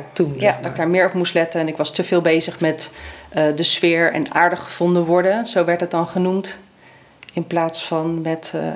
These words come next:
Speaker 2: met de doelen in je werk.
Speaker 1: Ja.
Speaker 2: En eigenlijk doe ik dat nog steeds. Maar veel, eh, wel veel bewuster.
Speaker 1: Ja.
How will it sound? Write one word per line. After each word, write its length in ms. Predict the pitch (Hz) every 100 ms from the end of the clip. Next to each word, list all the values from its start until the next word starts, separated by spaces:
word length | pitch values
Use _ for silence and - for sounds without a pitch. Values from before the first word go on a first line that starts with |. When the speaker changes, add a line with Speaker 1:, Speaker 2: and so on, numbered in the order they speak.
| 165 175
Speaker 2:
met 200 | 175 175
de 80 |
doelen 400 | 151 175 165 151
in 140 | 160 156
je 100 | 151
werk. 420 | 156 156 196 - - _ -
Speaker 1:
Ja. 200 | - 190 233 - - - - - - _ -
Speaker 2:
En 140 | 170
eigenlijk 280 | 139 202 175
doe 100 | 196
ik 60 | 185
dat 120 | 180
nog 140 | 175
steeds. 440 | - 220 247 - - - - _ _ _
Maar 340 | 196 190 185 185
veel, 480 | - 196 180 175 - - -
eh, 240 | 170 165 165
wel 160 | 196
veel 220 | 202 185
bewuster. 640 | 151 147 202 220 - - 165 - - - -
Speaker 1:
Ja. 220 | - 196